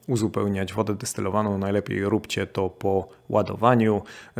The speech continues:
Uzupełniajcie tak, aby, powiedzmy, było te dwa i pół do trzech centymetrów nad płytami, to wtedy ta mieszanina wody i kwasu siarkowego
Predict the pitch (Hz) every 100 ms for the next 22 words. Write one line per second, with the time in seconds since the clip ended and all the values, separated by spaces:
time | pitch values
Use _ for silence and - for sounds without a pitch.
0 | 107 165 147 131 123 120 113 110 - 98
1 | 98 98 92 101 95 92 90 87 95 90
2 | - 95 98 104 101 113 117 101 104 -
3 | - 104 - 98 107 101 98 92 92 -
4 | - 107 104 98 104 - _ _ - 110
5 | 104 127 127 113 95 - - 117 - 120
6 | 120 101 98 113 - 110 117 113 90 -
7 | 95 107 98 95 110 - - 107 104 104
8 | 104